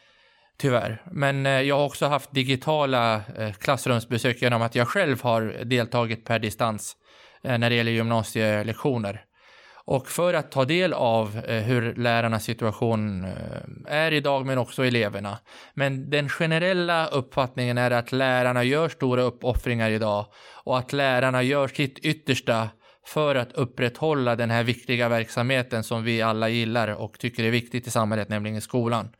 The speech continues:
Så att, ja, det finns en förståelse att, eh, det är en pressad situation. Eh, samtidigt finns det hos några att man vill inte heller,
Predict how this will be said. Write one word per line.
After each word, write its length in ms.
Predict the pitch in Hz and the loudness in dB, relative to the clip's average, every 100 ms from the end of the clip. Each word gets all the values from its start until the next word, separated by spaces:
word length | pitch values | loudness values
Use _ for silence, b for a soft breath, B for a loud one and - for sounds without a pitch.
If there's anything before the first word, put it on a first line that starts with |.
| B B B B B B | B B B B B B
Så 120 | - 143 | -2 0
att, 180 | 127 - - - 151 | 0 -4 -6 -6 -2
ja, 260 | 156 151 160 | 0 2 2
det 120 | 156 | 2
finns 320 | 160 180 160 | 2 2 2
en 100 | 156 | 0
förståelse 680 | 151 131 139 123 113 - 120 | 2 0 2 2 2 2 2
att, 220 | 117 - | 2 -2
eh, 80 | 110 104 104 | -8 -6 -8
det 120 | 135 | 0
är 40 | 127 | 2
en 80 | 120 | 2
pressad 400 | 139 123 127 117 | 0 2 0 0
situation. 680 | 120 120 113 - 117 113 110 - B B B B | -2 0 0 2 2 0 -2 -6 B B B B
Eh, 400 | - 127 123 120 110 - - | 0 2 4 2 -2 -10 -10
samtidigt 720 | - 165 151 131 175 190 156 | -2 0 0 0 0 2 0
finns 380 | - 160 165 151 | 0 2 2 0
det 260 | - 131 120 - - | 2 2 2 -4 -6
hos 280 | 127 127 | -2 -2
några 340 | 147 131 123 123 | -2 0 2 0
att 140 | 120 | -2
man 180 | 131 135 | -2 0
vill 140 | 147 | 0
inte 220 | 147 135 143 | -2 -2 -2
heller, 640 | 156 170 151 135 123 | -2 -2 0 0 -2